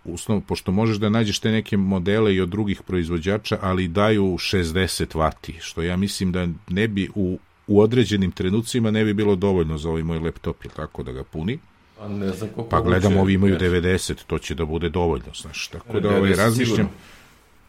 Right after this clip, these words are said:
Speaker 1: Da, to mi je projekat za, za ovu godinu, jer, ajde, izdržat ću ovih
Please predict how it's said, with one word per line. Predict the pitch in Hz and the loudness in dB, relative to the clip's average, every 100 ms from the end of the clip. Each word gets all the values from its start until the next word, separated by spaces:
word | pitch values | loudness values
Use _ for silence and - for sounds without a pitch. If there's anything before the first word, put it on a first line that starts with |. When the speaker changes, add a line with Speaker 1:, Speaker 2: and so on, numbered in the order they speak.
| - | -6
Speaker 1:
Da, | 85 80 | -4 -4
to | - 107 113 | 0 4 6
mi | 107 | 4
je | 98 | 4
projekat | - 107 107 - 90 | 4 4 4 2 -4
za, | 80 85 82 | -2 -2 -2
za | 80 85 | -2 -2
ovu | 90 90 | 0 0
godinu, | 80 90 82 73 76 | 0 -2 -2 -4 -4
jer, | 78 78 85 | -6 -6 -2
ajde, | 104 107 | 0 2
izdržat | 95 87 113 123 | 2 2 2 2
ću | 113 104 | 2 2
ovih | 104 98 - | 4 2 0